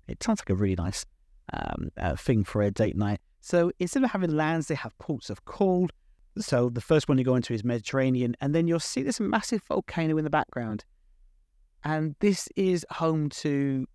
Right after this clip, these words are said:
two amazing rides. You will actually walk up and then you go inside the volcano itself,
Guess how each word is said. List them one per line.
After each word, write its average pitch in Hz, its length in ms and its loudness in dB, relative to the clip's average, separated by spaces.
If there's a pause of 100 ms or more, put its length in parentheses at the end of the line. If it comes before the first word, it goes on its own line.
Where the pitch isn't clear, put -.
(140)
two 175 360 2
amazing 139 640 2
rides. 107 440 -4 (380)
You 135 140 0
will 170 100 0
actually 190 300 0
walk 160 280 0
up 135 160 -2
and 139 140 2
then 139 160 4
you 135 240 2
go 151 200 2 (760)
inside 151 480 6
the 131 80 -2
volcano 120 560 0 (500)
itself, 104 640 -2